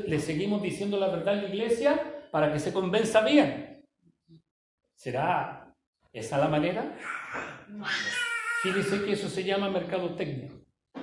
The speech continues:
Speaker 1: Vender un producto que después de que usted lo adquirió, va y dice, "Oiga, sabe, pero no es lo que yo quería". Y la persona va, lo envuelve de nuevo en un, en un regalo bien bonito y le dice, "Pero mira, te voy a dar este servicio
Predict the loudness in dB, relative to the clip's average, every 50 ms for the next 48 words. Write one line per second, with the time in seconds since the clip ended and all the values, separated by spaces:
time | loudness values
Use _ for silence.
0 | -14 -12 -4 0 2 4 4 4 2 2 2 2 2 2 2 2 2 0 0 0
1 | 2 2 2 2 -2 -6 -12 -16 -18 -20 _ _ _ _ _ _ _ -20 -20 -20
2 | -20 _ _ 0 0 2 4 2 2 2 2 2 4 6 6 6 6 4 2 2
3 | 2 4 4 6 6 4 4 0 -2 0 6 8 8 8 6 4 0 0 2 4
4 | 6 6 6 4 2 -2 -6 -10 -14 -16 -18 _ -20 -14 -8 -6 -2 -2 0 0
5 | 0 2 2 2 4 4 4 2 2 0 0 2 2 2 2 2 2 0 0 0
6 | -2 -4 -4 -2 0 2 4 4 4 2 2 2 2 0 2 0 0 0 0 0
7 | 0 0 0 0 -2 -2 -4 -6 -10 -12 -14 -16 -18 -20 -20 -20 -20 _ _ _
8 | _ -2 0 2 4 4 4 4 4 0 0 2 4 4 6 6 6 6 4 4
9 | 4 4 4 4 4 4 4 4 4 4 6 6 4 2 2 2 0 2 2 2
10 | 4 2 2 2 0 0 -2 -4 -6 -4 -4 -2 -2 0 0 0 2 2 2 4
11 | 4 2 4 4 4 6 6 6 4 4 2 0 0 -2 -2 -2 -2 -2 -4 -6
12 | -4 2 4 6 8 8 8 8 6 6 4 4 4 6 6 6 6 6 4 4
13 | 2 0 -4 -8 -12 -18 -20 -20 -20 _ _ _ _ _ _ _ -6 -4 -4 -2
14 | -2 -2 0 2 2 2 2 2 2 2 2 2 2 2 0 -2